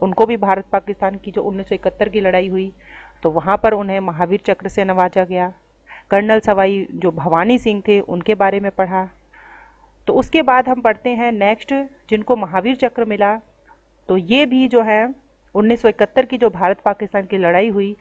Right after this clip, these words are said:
तो उसके दौरान ही इनको महावीर चक्र जो है नवाजा गया। उसके बाद next देखिए group captain चंदन सिंह। अब ये जो है वो आपको याद कैसे होंगे, क्योंकि सभी के दिमाग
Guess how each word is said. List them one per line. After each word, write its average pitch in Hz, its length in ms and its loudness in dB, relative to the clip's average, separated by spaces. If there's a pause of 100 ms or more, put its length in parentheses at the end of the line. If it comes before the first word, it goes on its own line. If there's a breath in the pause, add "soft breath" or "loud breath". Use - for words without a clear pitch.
(380 loud breath)
तो 190 120 4
उसके 226 360 0
दौरान 220 380 2
ही 214 140 -4
इनको 202 320 -2
महावीर 185 360 -2
चक्र 190 320 -2
जो 175 120 -4
है 175 120 2
नवाजा 165 460 2 (160)
गया। 160 260 0 (280)
उसके 262 240 0
बाद 277 200 4
next 226 300 -2
देखिए 262 360 2
group 247 380 0
captain 262 500 0
चंदन 175 440 -2
सिंह। 160 240 -14 (340 loud breath)
अब 240 120 -4
ये 277 300 2
जो 330 120 2
है 269 160 2
वो 269 120 0
आपको 254 280 2
याद 190 380 0
कैसे 208 320 -2
होंगे, 170 400 -6 (460)
क्योंकि 233 480 -2
सभी 214 300 0
के 262 120 0
दिमाग 226 260 0